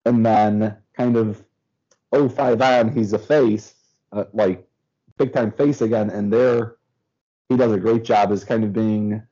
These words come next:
the old veteran who just won't give up. You know, those matches with Triple H, like I talked about, uh, Money in the Bank in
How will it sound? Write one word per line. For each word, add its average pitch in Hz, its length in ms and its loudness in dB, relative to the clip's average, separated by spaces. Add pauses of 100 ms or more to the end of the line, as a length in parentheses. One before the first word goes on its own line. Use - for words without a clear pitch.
(180)
the 107 60 -2
old 117 260 0
veteran 107 360 0
who 101 100 -2
just 104 240 -6
won't 107 480 -4
give 101 180 0
up. 92 280 -4
You 92 60 -10
know, 95 180 -8
those 98 240 -6
matches 113 300 -2
with 107 160 -2
Triple 110 280 -2
H, 101 200 0
like 101 200 -4
I 92 60 -4
talked 87 340 -8
about, 90 460 -8
uh, 95 320 -8 (1400)
Money 131 260 2
in 120 80 2
the 117 60 0
Bank 120 600 -4 (180)
in 104 220 -4